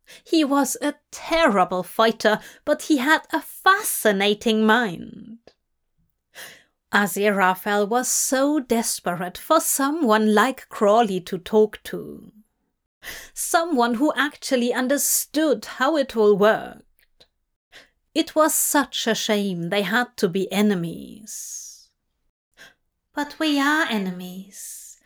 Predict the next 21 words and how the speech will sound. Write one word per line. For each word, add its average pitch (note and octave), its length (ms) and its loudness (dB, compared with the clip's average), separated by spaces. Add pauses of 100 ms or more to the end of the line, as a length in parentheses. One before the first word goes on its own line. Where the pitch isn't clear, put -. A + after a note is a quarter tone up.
(420)
Aziraphale F3+ 960 -2
reminded F#3 640 -2
himself G3 580 -2 (300)
every A3+ 520 -4
time G#3 460 -4
he G3+ 160 -4
found B3+ 420 -4
Crawley's B3+ 640 0
charm A3 480 -4
sinking C4+ 640 -4
under G#3 340 -2
his E3+ 220 -6
skin. - 880 -4 (1200)
Crawley's C#4 760 0
charm A#3 640 -2
was C4 220 -2
a E4 60 -6
product B3+ 640 -4
of F#3 200 -8
his - 300 -8
wiles, - 840 -4